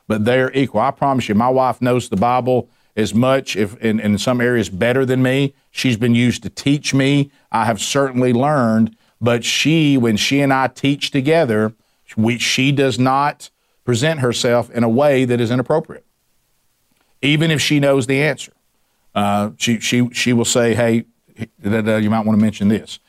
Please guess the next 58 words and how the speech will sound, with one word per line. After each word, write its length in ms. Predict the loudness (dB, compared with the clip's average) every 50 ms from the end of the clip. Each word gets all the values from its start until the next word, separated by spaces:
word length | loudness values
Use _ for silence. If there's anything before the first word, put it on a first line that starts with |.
| _ _ _ -4
And 120 | -2 0 2
we 100 | 2 2
work 240 | 2 2 0 0
together 320 | -2 0 0 2 2 0 0
as 80 | -2
a 40 | -2
team. 280 | 0 0 2 2 4 4
When 100 | 4 4
we 140 | 2 2 0
teach, 380 | 0 0 0 0 0 0 0
we 120 | 0 -2 0
teach 320 | 0 -2 -2 -2 -2 -4
together. 580 | -2 0 2 2 4 4 4 2 0 0 -2 -4 _ _ _ _
She 280 | -8 -4 0 2 2 4
never 420 | 4 4 4 4 2 2 0 0
gets 260 | 0 0 -2 0 0
up 140 | -2 -2 0
and 160 | -2 -2 0
teaches 340 | 0 0 -2 0 -2 -2 0
and 120 | 0 0
places 260 | 0 0 -2 -2 -2 -4
herself 320 | -6 -4 -2 -2 0 0
in 60 | 0
authority 320 | -2 0 0 0 2 2 0
over 160 | 0 0 0
men. 260 | -2 -2 -4 -10 -20 _ _ _ _ _ _ _ _ _ _ _ _ _ _ _ _ -4 -2
Now, 60 | 0
that 100 | 0 2
doesn't 280 | 2 0 0 0 -2
mean 180 | 0 0 2 2
that 100 | 2 2
women 260 | 0 2 2 2 2
don't 200 | 2 2 0 -2
serve 320 | -2 -2 0 2 2 2 2
in 80 | 0
the 80 | 0 0
church 340 | 0 0 0 0 0 0 -2
in 60 | -2
places 420 | 0 0 -2 -2 -2 -6 -6 -6
of 80 | -4 0
leadership, 580 | 0 2 2 2 0 0 0 -2 -2 -2 -4 _ _ _ _ _ -2
but 140 | -2 0 0
there 140 | 0 0 0
is 200 | 0 0 0 0
a 80 | 0
limit 380 | 2 2 0 0 0 -2 -2 -2
to 80 | -2 0
where 200 | 2 2 2 2
they 200 | 2 2 2 2
are 180 | 2 2 0 -2
to 120 | -4 -8
serve 420 | -6 -2 0 0 0 0 0 -2 -6 _ _ _ _ _ -4
in 140 | -2 0 0
leadership 460 | 0 0 -2 -2 -2 -2 -2 -2 -2
just 200 | -4 -4 -4 -4
because 340 | -6 -4 -2 -2 -2 -2 -4
of 120 | -4 -2
order. 260 | 0 0 0 -2 -4